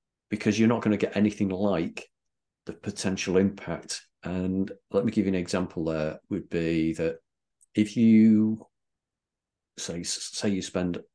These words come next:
you know, ten thousand pound a month on, on Azure, whatever that number is, or on Google, um, if you suffer a downtime which affects,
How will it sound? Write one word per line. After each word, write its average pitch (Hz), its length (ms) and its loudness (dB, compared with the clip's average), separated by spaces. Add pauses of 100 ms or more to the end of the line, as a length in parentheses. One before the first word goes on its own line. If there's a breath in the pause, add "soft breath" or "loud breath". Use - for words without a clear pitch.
(160)
you 90 120 -2
know, 82 140 -2
ten 92 260 -4
thousand 85 340 -4
pound 85 260 -4
a - 20 -2
month 82 340 -2
on, 85 420 0 (200)
on 80 160 -2
Azure, 80 440 2 (800)
whatever 98 420 -2
that - 180 -4
number 87 360 0
is, - 340 0
or 82 400 0
on 87 120 -2
Google, 82 460 0 (1040 loud breath)
um, 98 720 2
if 110 140 4
you 120 220 4
suffer 101 380 -2
a 90 220 -2
downtime 87 920 -2
which - 220 -4
affects, - 680 -6